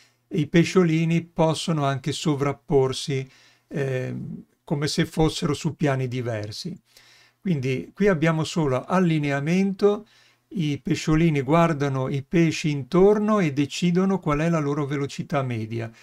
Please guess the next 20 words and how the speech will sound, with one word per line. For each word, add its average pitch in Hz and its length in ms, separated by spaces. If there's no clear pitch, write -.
Alla 175 240
fine 214 440
vanno 165 380
più 170 180
o 170 60
meno 170 300
tutti 151 340
nella 139 220
stessa 151 380
direzione, 185 880
se - 180
due 147 200
gruppi 175 340
si - 160
incontrano 190 800
cercano 143 680
di 156 220
radunarsi. 135 920
E - 140
poi, 185 500